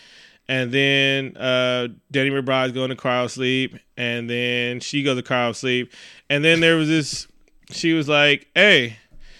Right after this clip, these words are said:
so when we get there, you're gonna help me build my log cabin?" Because her and the other android had this thing because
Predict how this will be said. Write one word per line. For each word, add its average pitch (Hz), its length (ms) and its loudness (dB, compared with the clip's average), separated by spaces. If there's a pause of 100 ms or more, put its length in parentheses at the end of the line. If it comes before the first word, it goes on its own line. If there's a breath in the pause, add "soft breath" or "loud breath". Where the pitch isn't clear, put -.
(140)
so 143 380 2
when 147 80 0
we 147 60 -2
get 156 180 2
there, 160 120 4
you're 147 120 4
gonna 135 40 -2
help 147 140 4
me 147 80 2
build 143 180 0
my 143 60 0
log 139 280 0
cabin?" 156 480 2
Because 147 340 0
her 165 500 4
and 143 320 0
the 127 100 0
other 143 300 0
android 143 560 0
had 131 180 -2
this 131 120 -8
thing 139 320 -4
because 127 520 -4